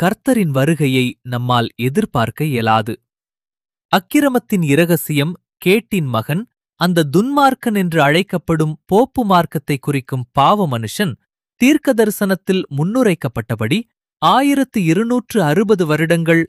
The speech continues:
தனது மேலாதிக்கத்தை கொண்டிருக்க வேண்டியதாக இருந்தது. இந்த காலம் கிபி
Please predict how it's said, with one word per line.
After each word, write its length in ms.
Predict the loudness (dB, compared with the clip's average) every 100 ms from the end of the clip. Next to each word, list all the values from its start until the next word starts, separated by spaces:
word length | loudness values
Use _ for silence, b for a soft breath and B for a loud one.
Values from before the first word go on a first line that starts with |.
| -4
தனது 340 | -4 -2 -2
மேலாதிக்கத்தை 880 | 0 0 2 2 2 -2 -6 -4 -4
கொண்டிருக்க 500 | -2 0 2 0 0
வேண்டியதாக 680 | -2 -2 -2 0 0 0 -2
இருந்தது. 560 | -4 -4 -4 -6 -8 _ _ _ _ _ _ _ _
இந்த 260 | -4 -2 0
காலம் 520 | 2 2 2 0 -6 -14 _ -4
கிபி 360 | -4 -2 -2